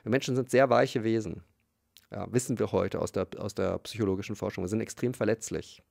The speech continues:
Ja, wir sind auch sozial extrem verletzlich, psychologisch sehr verletzlich und das gilt für alle Menschen. Also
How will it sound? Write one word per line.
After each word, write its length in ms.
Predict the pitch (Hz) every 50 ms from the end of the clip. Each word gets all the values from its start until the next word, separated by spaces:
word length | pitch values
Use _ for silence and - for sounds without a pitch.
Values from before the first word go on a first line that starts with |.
| _ - -
Ja, 160 | 101 98 104
wir 80 | 110
sind 120 | 95 - - - - -
auch 100 | 98 -
sozial 520 | - - 98 - - 123 127 139 143 - -
extrem 340 | - - - - - 127 117
verletzlich, 540 | - 123 110 110 - - - 107 107 - - - - - - - - - -
psychologisch 520 | - - - - 107 127 156 156 147 -
sehr 120 | - 127 120
verletzlich 340 | - 113 117 113 - -
und 60 | 110 107
das 120 | 107 -
gilt 140 | - 123 120
für 140 | - - -
alle 160 | 113 117 110
Menschen. 380 | 104 107 117 113 - - 76
Also 140 | 82 92 98